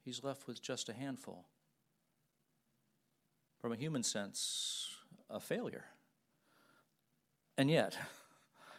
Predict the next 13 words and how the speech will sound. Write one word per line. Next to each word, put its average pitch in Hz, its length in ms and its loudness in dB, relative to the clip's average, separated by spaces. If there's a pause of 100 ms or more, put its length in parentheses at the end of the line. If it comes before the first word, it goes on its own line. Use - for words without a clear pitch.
(160)
there's 123 180 6
a, 110 240 8
there's 123 180 6
another 127 260 8
theme. 101 340 2 (1300)
Let 139 80 2
me 160 80 4
just 151 200 4
give 139 140 4
you 120 120 8
a 107 40 2
few 127 440 4
selections. - 1000 2